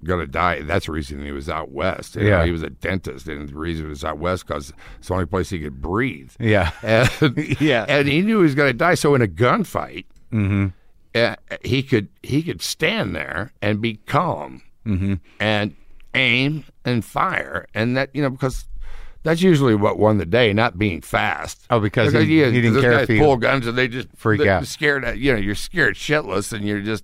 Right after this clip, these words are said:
Speaker 1: you know, you're shooting everything. And, uh,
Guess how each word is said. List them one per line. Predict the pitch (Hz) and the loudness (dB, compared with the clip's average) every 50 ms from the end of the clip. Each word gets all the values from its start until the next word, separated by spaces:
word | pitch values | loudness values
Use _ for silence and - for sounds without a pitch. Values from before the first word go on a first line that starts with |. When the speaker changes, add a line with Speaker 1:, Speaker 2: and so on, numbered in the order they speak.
| - - - | -12 -12 -4
Speaker 1:
you | 123 123 101 | -2 -2 -2
know, | 98 | -2
you're | 104 107 104 104 104 | -4 -4 -4 -6 -6
shooting | 95 - - - 160 143 104 101 107 | -6 -8 -4 -2 -2 -2 -2 -2 0
everything. | 107 123 135 127 95 69 76 71 69 67 64 - - - - - - - - _ | 0 0 0 -2 -4 -6 -8 -12 -12 -14 -16 -20 -20 -20 -20 -20 -20 -20 -20 _
And, | - 113 113 104 95 92 92 95 | -10 -4 -2 -2 -2 -2 -2 0
uh, | 98 95 92 92 | 0 0 0 -2